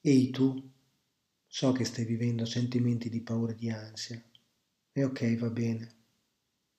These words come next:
Va bene sentir qualsiasi cosa tu ora stia sentendo. Lo sai, non sei da solo.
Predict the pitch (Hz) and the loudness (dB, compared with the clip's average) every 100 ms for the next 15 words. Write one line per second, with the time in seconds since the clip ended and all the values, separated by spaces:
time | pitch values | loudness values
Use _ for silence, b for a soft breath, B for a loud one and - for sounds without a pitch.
0 | _ _ _ _ _ _ _ - 147 151 | _ _ _ _ _ _ _ 2 6 8
1 | 147 143 135 127 127 - 127 127 - 127 | 8 6 2 2 2 0 0 0 -4 0
2 | 131 123 117 123 123 117 - 113 113 113 | 2 2 0 0 0 0 -2 -2 -2 -4
3 | - 110 113 110 - _ _ _ _ _ | -6 -8 -8 -14 -20 _ _ _ _ _
4 | _ _ _ _ _ _ _ _ _ _ | _ _ _ _ _ _ _ _ _ _
5 | _ _ _ _ _ _ _ - 135 - | _ _ _ _ _ _ _ -2 0 2
6 | 113 113 117 120 - 110 113 - 110 107 | 2 2 -2 -2 0 0 -2 -4 -6 -6
7 | 110 | -10